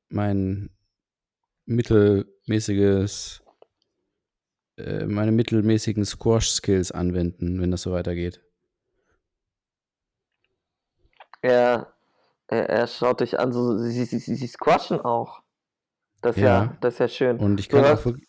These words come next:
Speaker 2: du, plötzlich hörst du's wieder, plötzlich hörst du's wieder klirren unten.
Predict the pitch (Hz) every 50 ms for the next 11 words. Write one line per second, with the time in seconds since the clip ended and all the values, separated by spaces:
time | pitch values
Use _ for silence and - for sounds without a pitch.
0 | _ - - 135 127 120 - - 135 135 - 151 135 - 147 143 135 - 139 123
1 | - 135 139 135 127 123 123 117 - - _ _ _ _ _ _ _ _ _ _
2 | _ _ _ _ _ _ _ _ - - 135 - - 131 143 139 127 120 - 131
3 | 123 - 123 123 123 123 120 117 117 135 - - - - 147 143 135 127 120 113
4 | - _ _ _ _ - 135 143 127 - - 120 110 113 -